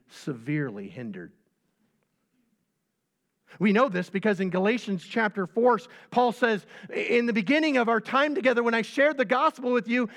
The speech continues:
you would have gouged your own eyes out and given them to me. But now, I'm an enemy because I tell you the truth."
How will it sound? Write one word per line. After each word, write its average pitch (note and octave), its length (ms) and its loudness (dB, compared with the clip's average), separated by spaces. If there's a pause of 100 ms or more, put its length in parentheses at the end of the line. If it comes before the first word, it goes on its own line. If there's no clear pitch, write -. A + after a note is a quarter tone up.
(140)
you D#4+ 220 6
would E4 100 4
have G3+ 180 -2
gouged C4 460 2
your C4 200 2
own F4+ 280 4
eyes B3+ 340 2
out G#3 300 2
and A3+ 160 -2
given A3+ 200 2
them G3 160 0
to A3 160 0
me. E3 240 -2 (1600)
But A#3 160 4
now, B3+ 640 0 (1000)
I'm G3+ 160 2
an F#3+ 200 -2
enemy G3 420 0
because D#3 300 -4
I D#3+ 100 -2
tell E3+ 220 -4
you D3 120 -4
the B2 120 -12
truth." C3+ 380 -12